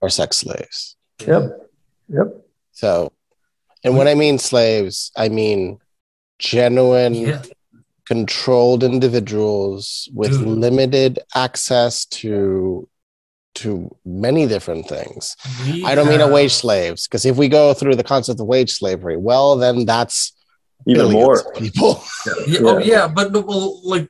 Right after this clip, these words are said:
Speaker 3: okay.
Speaker 1: If we
Speaker 3: You get
Speaker 1: broaden
Speaker 3: into,
Speaker 1: the
Speaker 3: like,
Speaker 1: definition
Speaker 3: the
Speaker 1: of slave, uh, we're going more on the classical approach of
Speaker 3: We,
Speaker 1: slavery, of
Speaker 3: we
Speaker 1: where
Speaker 3: have
Speaker 1: you're
Speaker 3: had
Speaker 1: limited.
Speaker 3: a bunch in, in Atlanta. It, it,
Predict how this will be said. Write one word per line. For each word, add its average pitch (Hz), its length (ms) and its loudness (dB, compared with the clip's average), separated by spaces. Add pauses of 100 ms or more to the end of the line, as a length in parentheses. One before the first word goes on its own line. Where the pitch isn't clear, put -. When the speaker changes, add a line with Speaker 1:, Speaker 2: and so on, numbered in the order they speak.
(140)
Speaker 3:
okay. 147 400 0 (340)
Speaker 1:
If 147 80 2
we 196 80 8
Speaker 3:
You 160 60 6
get 156 80 4
Speaker 1:
broaden 196 300 6
Speaker 3:
into, 190 60 4
Speaker 1:
the 185 60 6
Speaker 3:
like, 165 200 2
Speaker 1:
definition 147 420 4
Speaker 3:
the 151 60 0
Speaker 1:
of 135 60 -2
slave, 120 460 2
uh, 104 120 0
we're 135 180 2
going 147 320 4
more 139 200 4
on 127 100 2
the 123 80 -2
classical 113 540 -4
approach 151 360 2
of 127 80 2
Speaker 3:
We, 165 100 -2
Speaker 1:
slavery, 110 500 -2 (420)
of 123 120 2
Speaker 3:
we 117 60 2
Speaker 1:
where 127 80 4
Speaker 3:
have 117 80 2
Speaker 1:
you're 120 120 4
Speaker 3:
had 131 200 4
Speaker 1:
limited. 123 220 2
Speaker 3:
a 131 320 -6
bunch 131 560 -4
in, 123 340 -8
in 123 120 -8
Atlanta. 117 680 -10
It, 113 140 -10
it, 117 180 -10